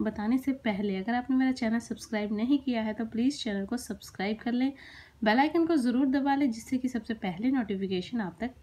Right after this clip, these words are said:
पहुंच जाए और हम कनेक्टेड रह सकें। तो दोस्तों, आइए शुरू करते हैं आज का टोटका। तो करना क्या है, आपको लेना है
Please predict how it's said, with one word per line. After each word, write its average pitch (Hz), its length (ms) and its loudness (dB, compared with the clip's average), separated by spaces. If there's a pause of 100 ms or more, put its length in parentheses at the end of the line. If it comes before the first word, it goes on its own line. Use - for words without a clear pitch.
पहुंच 180 380 -4
जाए 233 200 -2
और 262 120 0
हम 262 240 0 (500)
कनेक्टेड 190 480 -2
रह 160 120 -2
सकें। 165 420 -4 (440)
तो 226 80 0
दोस्तों, 294 320 2
आइए 302 400 6
शुरू 233 240 -4
करते 202 280 -4
हैं 233 200 0
आज 165 220 -2
का 208 200 -4
टोटका। 165 680 -6
तो 185 200 -4
करना 190 380 0
क्या 190 220 -2
है, 190 180 -2
आपको 196 280 -4
लेना 202 300 0
है 254 240 0